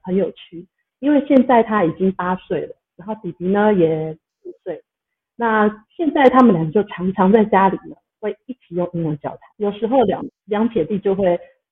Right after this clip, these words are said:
就是自己用英文聊，聊一下，那可能中文交杂个几句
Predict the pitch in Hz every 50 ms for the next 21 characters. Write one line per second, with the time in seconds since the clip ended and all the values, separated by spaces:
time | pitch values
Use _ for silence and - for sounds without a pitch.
0 | _ _ _ - 208 220 220 196 - _ _ - 247 226 - 175 180 190 190 185
1 | 185 185 190 185 160 151 156 156 139 151 165 - - - _ - 208 175 180 170
2 | 175 190 190 190 - 220 185 190 226 220 220 208 185 185 190 190 - 247 254 240
3 | 202 190 196 - 208 208 208 175 180 180 170 - - - 160 - _ 196